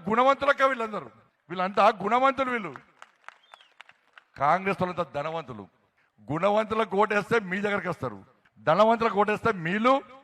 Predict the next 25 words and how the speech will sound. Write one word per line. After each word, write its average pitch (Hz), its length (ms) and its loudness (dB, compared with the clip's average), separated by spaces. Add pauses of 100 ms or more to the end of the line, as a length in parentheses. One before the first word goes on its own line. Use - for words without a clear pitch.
(160)
మీరు, 247 320 2 (580)
"మీ 139 100 -14
దండం 147 500 -8
పెడతా, 185 460 2 (220)
నాకు 151 260 -6
మోరి 160 320 -2
కట్టి, 180 360 -6
రోడ్ 156 340 -4
అయ్యి, 175 140 -2
లైట్ 160 360 -6
పెట్టి, 165 220 -8
నీళ్ళు 143 280 -14
ఇయ్యి" 139 100 -10
అంటారు. 107 220 -18 (440)
గుణవంతులకు 180 520 -4
ఓటేస్తే 160 340 -8
మీ 127 120 -10
దగ్గరకు 147 200 -8
వచ్చి, 143 200 -12
"అక్క, 120 200 -12
ఏం 123 260 -12
సమస్య 147 340 -10
ఉంది 135 180 -8
అక్క?" 113 140 -12
అంటారు. 92 240 -12